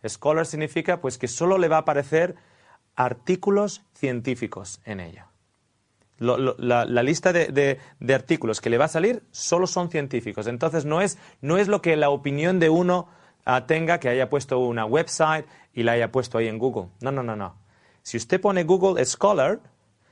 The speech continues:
solo van a ser artículos científicos divididos en los años de publicación con, ah, revistas, ah, científicas o revistas médicas. Y ahí, cuando usted ya, ya haya entrado en Google Scholar, usted pone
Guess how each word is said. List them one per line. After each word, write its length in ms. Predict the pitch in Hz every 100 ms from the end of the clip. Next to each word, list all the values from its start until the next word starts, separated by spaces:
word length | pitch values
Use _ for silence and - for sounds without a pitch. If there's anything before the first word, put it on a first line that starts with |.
| _
solo 540 | - - - 196 214 185
van 400 | 131 160 175 180
a 140 | 135
ser 300 | 120 - 131 -
artículos 760 | 120 - 185 202 202 190 -
científicos 920 | - 139 135 165 180 175 214 247 - _ _ _ _ _ _ _ _ -
divididos 480 | 117 123 131 143 143
en 100 | 123
los 200 | 113 -
años 240 | 135 147
de 80 | 143
publicación 720 | 139 131 135 131 131 160 208 - _ _ _ _ _ -
con, 420 | 131 139 151 -
ah, 320 | - 117 113 110
revistas, 640 | 117 123 131 - 123 - -
ah, 140 | 120
científicas 720 | 120 117 117 170 170 175 170
o 60 | 101
revistas 440 | 104 120 110 110
médicas. 560 | 143 147 147 147 - _ _ _ -
Y 80 |
ahí, 380 | 131 196 240 - -
cuando 240 | 123 120
usted 240 | 120 202
ya, 280 | 220 208 202
ya 100 | 170
haya 200 | 180 180
entrado 400 | 170 165 131 113
en 140 | 107 113
Google 280 | 165 202 190
Scholar, 440 | - 175 185 226 - - -
usted 340 | 127 - 156
pone 420 | 156 143 127 104